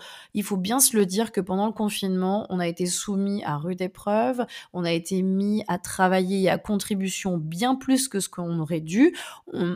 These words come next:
pas forcément avec des conditions sanitaires qui étaient, enfin, à l'époque, obsolètes, hein, bien sûr, parce qu'on a été une des premières boutiques à mettre des masques et compagnie et compagnie. Bref, euh, on se lavait les mains de,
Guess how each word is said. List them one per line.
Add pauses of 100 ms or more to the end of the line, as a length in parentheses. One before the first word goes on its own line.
(160)
pas
forcément
avec
des
conditions
sanitaires
qui
étaient,
enfin,
à
l'époque, (280)
obsolètes,
hein,
bien
sûr,
parce
qu'on
a
été
une
des
premières
boutiques
à
mettre
des
masques
et
compagnie
et
compagnie. (480)
Bref, (280)
euh, (600)
on
se
lavait
les
mains
de,